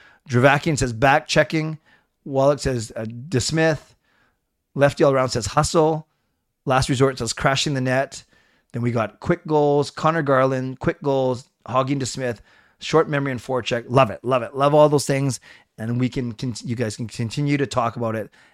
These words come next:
as we go. Yes, Duck, the highest time on ice as a forward was eighteen fifty-eight for Petey. On D, it was Hughes at twenty-three oh two. But you take away Juleson, at, and he still had sixteen minutes,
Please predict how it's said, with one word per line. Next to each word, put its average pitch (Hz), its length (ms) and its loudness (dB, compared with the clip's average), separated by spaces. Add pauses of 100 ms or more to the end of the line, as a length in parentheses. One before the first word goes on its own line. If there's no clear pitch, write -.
as 107 240 0
we 113 80 0
go. 113 120 2
Yes, 143 260 6
Duck, 127 320 2
the 113 100 -2
highest 139 300 2
time 139 160 -2
on 127 80 -2
ice 123 160 -4
as 117 180 -6
a 107 60 -8
forward 123 520 2 (340)
was 110 160 -6
eighteen 120 300 -6
fifty-eight 107 360 -6
for 104 100 -12
Petey. 98 300 -6
On 113 220 -6
D, 139 340 2
it 131 40 -4
was 113 260 -6
Hughes 120 360 2 (380)
at - 160 -8
twenty-three 113 440 -4
oh 101 80 -4
two. 139 200 -2
But 117 200 -4 (280)
you - 80 0
take 208 140 6
away 208 140 10
Juleson, 180 600 6 (140)
at, 123 280 -2
and 117 180 4
he 127 80 6
still 156 140 2
had - 80 4
sixteen 143 340 0
minutes, 147 320 2